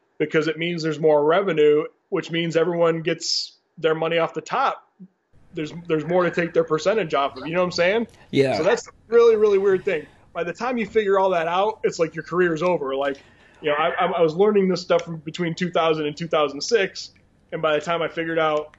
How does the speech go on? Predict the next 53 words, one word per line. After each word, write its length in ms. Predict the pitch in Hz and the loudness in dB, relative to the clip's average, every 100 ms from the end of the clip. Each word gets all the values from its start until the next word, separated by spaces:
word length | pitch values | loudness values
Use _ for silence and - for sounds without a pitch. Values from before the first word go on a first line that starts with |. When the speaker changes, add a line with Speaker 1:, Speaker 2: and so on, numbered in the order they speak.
| - | -6
Speaker 1:
how 200 | 156 151 | -4 -2
it 80 | 156 | -4
worked 240 | 180 170 | -6 -6
and 140 | 151 | -12
tour 180 | 160 170 | -6 -4
managed 260 | 160 156 156 | 0 0 0
my 120 | 151 | 0
own 120 | 156 | 0
tour, 280 | 151 214 226 - | 2 2 2 -2
my 160 | 151 151 | -2 0
own 160 | 151 | 0
tour, 260 | 196 233 185 | 2 2 2
it 60 | |
was 140 | 170 156 | -2 -2
like, 200 | 147 143 | -2 0
well, 260 | 180 196 - | -2 -2 -6
we 120 | 151 | -4
were 120 | 170 165 | 2 2
already 200 | 165 165 | 4 2
on 100 | 156 | 0
the 60 | |
down 240 | 147 170 170 | -2 -2 0
cycle 340 | 165 165 147 | -2 0 -2
of 60 | 151 | 0
Taproot, 400 | 175 180 160 151 | -2 -2 -6 -6
and 40 | |
it 40 | |
was 120 | 143 147 | -8 -8
too 200 | 165 151 | -8 -2
late, 320 | 170 139 127 180 | 0 0 -4 -8
you 100 | 143 | -6
know? 240 | 143 175 - - 175 | -4 -4 -8 -6 -2
I 60 | |
think 160 | 170 175 | 0 0
I 80 | 165 | 0
had 180 | 156 | -2
sixteen 440 | - 202 196 196 185 | -4 -8 -6 -6 -2
thousand 360 | 180 170 170 | 0 0 -2
bucks 220 | 165 165 - | -4 -4 -2
cash 320 | 180 170 160 | 0 0 -2
in 80 | 156 | -8
a 40 | |
suitcase, 560 | 160 170 160 151 151 160 | -8 -10 0 0 0 -4
and 100 | 147 | -4
I 40 | |
remember, 540 | 147 151 151 147 143 - _ _ - | -4 -4 -2 -2 -4 -14 _ _ -6
you 80 | |
know, 100 | 147 | -2
having 200 | 147 151 | 0 0
a 40 | 131 - | -2 -4
big 160 | 170 151 | -4 -4
stack 340 | - 160 156 | -2 0 0
of 280 | 151 147 147 | -2 -4 -6